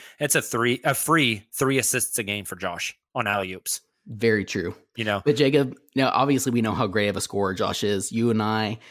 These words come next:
Speaker 2: our entire podcast, all of Thunder fans have talked about, uh, his passing from his very first game with the Thunder. His scoring tonight and his assertiveness, taking over the game for really the majority of the game, um, and just in, in all,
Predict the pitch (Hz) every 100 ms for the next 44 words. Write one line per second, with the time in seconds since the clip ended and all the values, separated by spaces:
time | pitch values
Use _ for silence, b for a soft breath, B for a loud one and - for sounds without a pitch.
0 | B 117 104 - 113 110 120 98 - 107
1 | 98 - 139 117 117 104 92 95 92 110
2 | - 98 - 92 92 - - b b 90
3 | - 98 - 95 - 98 92 104 95 101
4 | 107 104 104 92 127 135 98 101 107 95
5 | 98 - _ _ _ _ _ _ 127 -
6 | - 110 117 127 147 135 - 107 107 -
7 | 101 113 131 143 - _ _ _ - 117
8 | 139 117 123 120 101 104 117 123 107 101
9 | 139 160 101 90 98 110 131 139 143 156
10 | 156 B B B - 117 113 - 123 127
11 | - 117 - 110 107 104 110 120 104 -